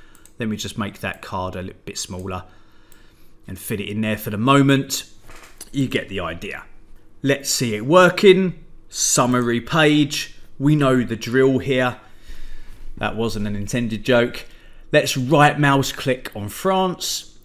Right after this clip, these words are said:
drill through, and now two pages as options. Do we want to drill through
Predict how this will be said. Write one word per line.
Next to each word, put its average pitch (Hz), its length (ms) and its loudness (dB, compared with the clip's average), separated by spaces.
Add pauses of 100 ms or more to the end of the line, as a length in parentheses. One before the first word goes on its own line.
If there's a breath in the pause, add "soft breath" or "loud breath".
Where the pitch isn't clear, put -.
(120)
drill 226 380 4
through, 127 680 2 (260)
and 123 240 -2
now 170 560 4 (300)
two 214 560 6
pages 135 680 0
as 110 260 -4
options. - 580 -8 (500 soft breath)
Do 185 240 6
we 190 100 0
want 175 260 -4
to 156 60 -2
drill 156 340 2
through 123 540 0